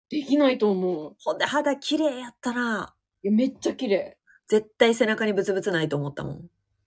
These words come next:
Speaker 1: ないよね。
Speaker 2: ない。私もうブツブツしかないもん。
Speaker 1: いや、私もなんだよね。
Speaker 2: すごい。あの、おっぱいも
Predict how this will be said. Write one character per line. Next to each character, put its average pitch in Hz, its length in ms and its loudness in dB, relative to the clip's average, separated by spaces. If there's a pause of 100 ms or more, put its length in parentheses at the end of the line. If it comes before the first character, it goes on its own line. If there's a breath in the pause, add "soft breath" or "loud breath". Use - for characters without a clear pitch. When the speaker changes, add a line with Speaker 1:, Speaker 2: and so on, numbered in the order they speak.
(520 soft breath)
Speaker 1:
な 233 180 -2
い 277 80 4
よ 233 120 4
ね。 156 460 0
Speaker 2:
な 170 220 0
い。 - 20 0
私 - 280 0
も 185 180 0
う - 20 0
ブ 175 100 2
ツ 180 80 -4
ブ 202 80 0
ツ 254 100 2
し 262 80 -2
か 190 100 2
な 160 100 0
い 160 60 -2
も 147 80 -2
ん。 - 180 -14 (400)
Speaker 1:
い - 20 -10
や、 208 40 -8
私 208 260 -12
も 285 80 -8
な 320 120 -6
ん 190 80 -8
だ 151 60 -10
よ 156 80 -12
ね。 156 220 -16 (200)
Speaker 2:
す - 320 -6
ご 165 100 -2
い。 - 60 -12
あ 185 100 0
の、 160 300 -4
お 196 120 -4
っ 226 100 -10 (100)
ぱ 359 120 2
い 320 60 6
も 160 300 -4